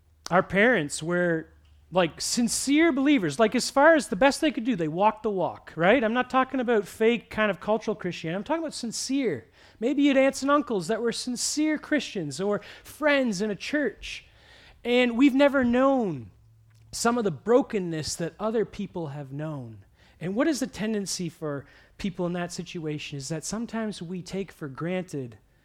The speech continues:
what God has done. This really hit home to me this past month because, um, I was talking to a friend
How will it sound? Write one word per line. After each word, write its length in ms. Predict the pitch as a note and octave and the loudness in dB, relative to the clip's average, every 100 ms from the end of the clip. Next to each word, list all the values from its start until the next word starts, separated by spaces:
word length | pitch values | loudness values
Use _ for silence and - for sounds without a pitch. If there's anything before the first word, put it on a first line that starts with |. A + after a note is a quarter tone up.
| _ _ _ - | _ _ _ -12
what 180 | C#3+ | -10
God 240 | C#3 D#3+ D#3 | -6 -4 -4
has 120 | C3 | -6
done. 440 | A#2+ C#3 C3+ A#2 - | -6 -6 -6 -8 -2
This 220 | A3+ - | -2 0
really 180 | D#4+ A3+ | 0 2
hit 160 | G#3+ | 0
home 240 | D#3+ G3+ G#3 | 0 -2 -2
to 100 | F3+ | -4
me 140 | E3+ | -4
this 200 | D#3 C#3+ | -4 -6
past 360 | - E3+ E3 C#3+ | -4 -4 -4 -4
month 380 | D#3 E3 D3+ | -2 -2 -4
because, 580 | - C#3 D#3+ D#3 C#3 - _ _ _ _ _ _ _ _ - _ _ - | -10 -8 -6 -6 -6 -12 _ _ _ _ _ _ _ _ -20 _ _ -8
um, 220 | C#3 C#3+ | -6 -4
I 120 | C#3+ | -2
was 100 | D#3+ | -2
talking 260 | - D#4 E4 | -2 -2 0
to 100 | B3 | -2
a 20 | |
friend 400 | - F3+ F3 B2+ | -2 -4 -4 -6